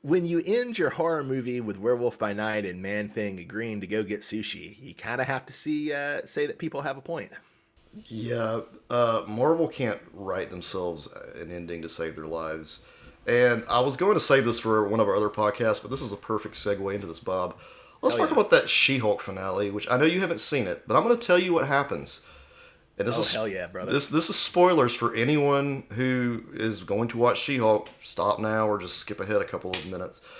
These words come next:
Speaker 2: But
Speaker 1: Yeah, 'cause they, they're gonna wanna hear our rankings, Matt. <laughs> Don't,
Speaker 2: Yeah, yeah,
Speaker 1: don't
Speaker 2: yeah.
Speaker 1: tell them
Speaker 2: You're,
Speaker 1: to
Speaker 2: you're,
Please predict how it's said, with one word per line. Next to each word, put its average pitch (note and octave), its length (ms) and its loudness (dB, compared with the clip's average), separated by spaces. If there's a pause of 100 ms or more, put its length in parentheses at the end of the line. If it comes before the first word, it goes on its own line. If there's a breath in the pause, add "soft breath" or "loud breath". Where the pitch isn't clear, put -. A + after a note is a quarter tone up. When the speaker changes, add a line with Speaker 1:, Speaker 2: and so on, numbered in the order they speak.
(500 loud breath)
Speaker 2:
But B2+ 180 6
Speaker 1:
Yeah, B2+ 60 4
'cause A#2 160 -4
they, C3+ 160 2
they're C#3+ 160 0
gonna G#3 180 4
wanna F3 200 2
hear D3+ 180 0
our A2 100 2
rankings, G#2+ 540 -6
Matt. A1+ 220 -16 (360)
<laughs> - 80 -16
Don't, - 200 -10
Speaker 2:
Yeah, F#2+ 200 4
yeah, - 100 -2 (160)
Speaker 1:
don't - 140 0
Speaker 2:
yeah. B2+ 140 8
Speaker 1:
tell B3 120 6
them D#3+ 80 6
Speaker 2:
You're, - 80 4
Speaker 1:
to - 80 -4
Speaker 2:
you're, D#3 140 8